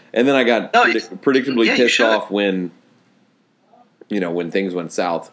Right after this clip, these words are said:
Speaker 1: of course, 'cause
Speaker 2: But they went south for everybody, though, so it's one of those things where it's not like you, like, went out on a limb and you got burned.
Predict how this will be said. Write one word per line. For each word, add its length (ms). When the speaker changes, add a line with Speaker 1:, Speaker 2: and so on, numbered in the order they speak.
Speaker 1:
of 120
course, 300
'cause 220
Speaker 2:
But 120
they 80
went 160
south 220
for 120
everybody, 440
though, 120
so 180
it's 140
one 120
of 60
those 180
things 280
where 120
it's 140
not 160
like 220
you, 160
like, 160
went 160
out 140
on 60
a 80
limb 220
and 120
you 100
got 220
burned. 360